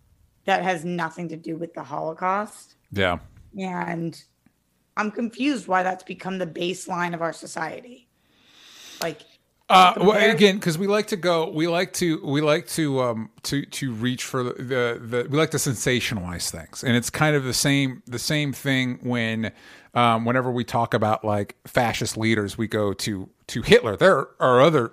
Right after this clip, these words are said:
Speaker 2: fascist leaders that, that our own fascist leaders might m-, more better resemble,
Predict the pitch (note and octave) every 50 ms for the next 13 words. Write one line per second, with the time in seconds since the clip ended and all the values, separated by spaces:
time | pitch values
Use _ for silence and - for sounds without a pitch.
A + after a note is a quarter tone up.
0 | _ - - - - C3+ B2 A2+ - - A#2 - - A#2 C3 C3+ B2 A2 G#2 F#2+
1 | - - - B2+ G#2+ G#2+ G2+ - - _ _ _ _ - A2 G#2+ G2+ G2+ A2 A#2+
2 | C#3+ E3 D#3 - - G2+ F#2+ - - G#2 - G#2+ G2+ G2 G2+ G2+ G2 G2+ G#2 G#2+
3 | G#2+ G2+ F#2 - - - B2+ A#2 A2+ - A#2+ A#2+ A#2+ A2 G#2+ G#2 - A#2 G#2 -
4 | A#2 G#2+ G2+ G2+ G2+ D3 F3+ D#3+ B2 A#2+ A2+ G2